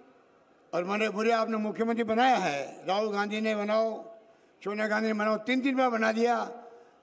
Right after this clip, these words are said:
तो मेरी ड्यूटी बनती है मैं पुरानी बातें भूल के सबको साथ लेके चलूँ। काम में मैंने कोई कमी नहीं रखी किसी के भी,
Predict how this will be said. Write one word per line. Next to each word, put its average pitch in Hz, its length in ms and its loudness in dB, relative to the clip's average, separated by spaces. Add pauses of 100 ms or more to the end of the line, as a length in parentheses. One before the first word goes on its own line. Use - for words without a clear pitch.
(120)
तो - 80 -16
मेरी 226 220 -2
ड्यूटी 202 300 -2
बनती 226 280 0
है 240 60 2
मैं 226 160 -2
पुरानी 214 260 0
बातें 208 340 -2
भूल 196 260 0
के 214 360 0 (720)
सबको 240 240 0
साथ 226 160 4
लेके 226 200 2
चलूँ। 247 380 2 (680)
काम 214 260 4
में 254 120 4
मैंने 254 220 2
कोई 240 140 0
कमी 240 240 0
नहीं 247 120 2
रखी 226 160 0
किसी 220 280 0
के 170 140 -2
भी, - 240 -10